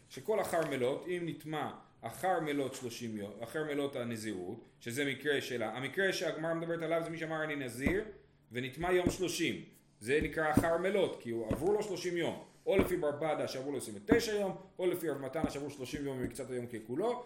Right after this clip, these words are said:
זה אחר מלות. אז רבי אליעזר אומר, במקרה כזה מספיק שבעה ימים.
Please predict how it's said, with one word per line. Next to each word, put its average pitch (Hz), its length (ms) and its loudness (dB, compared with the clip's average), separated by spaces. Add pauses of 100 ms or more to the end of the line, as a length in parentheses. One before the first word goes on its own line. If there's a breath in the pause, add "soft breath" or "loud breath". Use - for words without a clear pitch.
(100)
זה 160 160 0
אחר 254 280 2
מלות. 196 480 4 (180)
אז 95 180 -4
רבי 123 280 0
אליעזר 240 440 8
אומר, 196 300 2
במקרה 165 380 0
כזה 262 240 0
מספיק 214 260 -2
שבעה 160 300 0
ימים. 101 280 -2